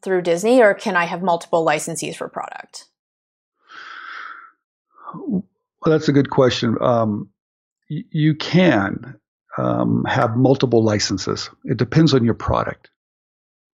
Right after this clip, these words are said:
Speaker 2: Let's say, um, I have a product that, I have a rotating, let me see, let me grab one of these and I'll show you real quick.
Speaker 1: Okay, cool.
Speaker 2: Um,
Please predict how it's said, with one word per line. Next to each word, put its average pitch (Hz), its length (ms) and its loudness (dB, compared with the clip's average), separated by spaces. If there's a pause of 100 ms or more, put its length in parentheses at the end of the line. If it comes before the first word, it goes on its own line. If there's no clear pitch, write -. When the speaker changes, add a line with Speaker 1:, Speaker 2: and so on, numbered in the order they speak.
(120)
Speaker 2:
Let's 151 240 0
say, 123 560 2
um, 107 520 -2 (920)
I 123 160 -2
have 117 340 2
a 101 160 2 (260)
product 117 580 0
that, - 320 -4 (800)
I 151 100 0
have 196 100 0
a 135 60 2
rotating, 127 600 0
let 190 120 -2
me 196 60 -2
see, 165 140 -6 (100)
let 185 100 0
me 180 80 0
grab 110 280 0
one 107 160 2
of 98 80 -2
these 104 200 -4
and 135 80 -4
I'll - 40 0
show - 160 2
you 107 80 4
real 104 160 0
quick. - 300 -8 (400)
Speaker 1:
Okay, - 240 -20
cool. - 180 -20 (840)
Speaker 2:
Um, 120 420 -12